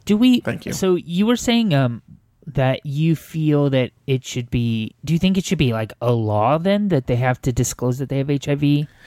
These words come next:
Speaker 2: Yeah,
Speaker 1: That
Speaker 2: I
Speaker 1: makes
Speaker 2: strangely
Speaker 1: sense.
Speaker 2: think it should be a law, but I'm actually very happy with the law as you presented it. Misdemeanor and with the person got it and its intent.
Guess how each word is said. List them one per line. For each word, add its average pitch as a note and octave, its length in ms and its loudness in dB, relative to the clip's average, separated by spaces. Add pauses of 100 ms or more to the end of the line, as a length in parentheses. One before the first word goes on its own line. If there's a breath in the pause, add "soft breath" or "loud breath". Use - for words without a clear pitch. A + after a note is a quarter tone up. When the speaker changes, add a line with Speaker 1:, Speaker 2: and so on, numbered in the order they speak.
(220 loud breath)
Speaker 2:
Yeah, G#3 300 0
Speaker 1:
That C#3+ 60 -2
Speaker 2:
I G3+ 60 0
Speaker 1:
makes G3 100 0
Speaker 2:
strangely A#3 320 0
Speaker 1:
sense. A3 80 0
Speaker 2:
think G3+ 140 0
it E3+ 100 -2
should C#3 180 -8
be C#3+ 140 0
a A2+ 100 -2
law, A2+ 420 2
but C3+ 200 -2
I'm E3+ 160 0
actually G#3+ 300 0
very C#3+ 500 0
happy B2+ 360 -2
with A2+ 200 -6
the A#2+ 80 -4
law B2 420 0
as B2 180 -6
you C3+ 60 -10
presented - 420 -12
it. - 160 -18 (320 loud breath)
Misdemeanor E3 920 0 (180 loud breath)
and B2 320 -2
with A#2+ 360 0 (180 soft breath)
the - 80 -4
person D3 400 -2
got C3 240 2
it B2+ 240 0
and B2+ 140 -2
its A#2 160 -6
intent. A2+ 460 -8